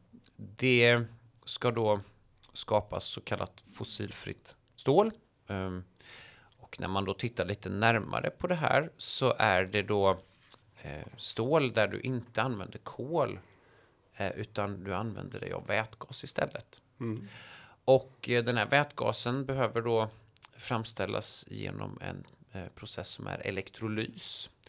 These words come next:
Speaker 1: Och, eh, då använder du alltså elektricitet. Stora mängder elektricitet. Och om den elektriciteten i sin tur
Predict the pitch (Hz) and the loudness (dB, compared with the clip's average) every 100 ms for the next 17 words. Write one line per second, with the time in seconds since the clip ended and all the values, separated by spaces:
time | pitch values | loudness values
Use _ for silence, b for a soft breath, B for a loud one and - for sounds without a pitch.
0 | - - - - 123 - - - - 120 | -20 -20 -8 2 2 2 -12 -12 -4 2
1 | 120 117 113 - _ - 107 131 120 127 | 4 4 -2 -12 _ -18 -2 4 6 8
2 | 143 123 113 110 110 110 - 110 110 - | 6 6 2 4 6 6 4 2 2 2
3 | 117 120 - 107 - - - _ - - | -2 -2 -2 -6 -6 -12 -20 _ -4 4
4 | 147 127 113 110 104 98 90 92 - 90 | 8 10 10 10 6 6 2 0 0 -4
5 | 85 - 90 - 95 120 - - - - | -4 -8 -8 -8 -6 -4 -4 -8 -20 -8
6 | 107 - - - 120 110 120 147 165 139 | -6 -6 -10 -4 -2 4 6 6 6 2
7 | - 123 110 117 - 139 165 180 180 110 | 2 0 -2 -2 -4 0 4 4 4 -6
8 | - 107 - 113 104 104 - 110 104 101 | -6 -4 -2 0 -2 -4 -2 0 0 -2